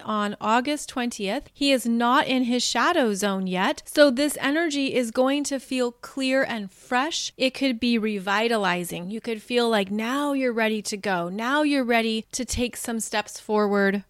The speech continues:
make some moves, do what you need to do, because Mars in Gemini will not enter his shadow zone until he gets to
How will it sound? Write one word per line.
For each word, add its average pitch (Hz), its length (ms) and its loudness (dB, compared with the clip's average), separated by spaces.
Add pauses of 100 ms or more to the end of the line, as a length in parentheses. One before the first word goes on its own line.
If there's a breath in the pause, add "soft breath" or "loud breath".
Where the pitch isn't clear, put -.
(100)
make 254 280 4
some 247 300 0
moves, 226 520 4
do 254 200 2
what 254 160 8
you 233 100 -2
need 208 240 0
to 220 120 -6
do, 240 440 4 (120)
because 262 340 2
Mars 262 400 4
in 277 160 2
Gemini 226 760 0 (260)
will 247 180 6
not 240 340 6
enter 240 420 -2
his 214 200 -4
shadow 254 540 -2
zone 196 500 -4
until 220 360 -2
he 247 180 -2
gets 220 320 -4
to - 160 -8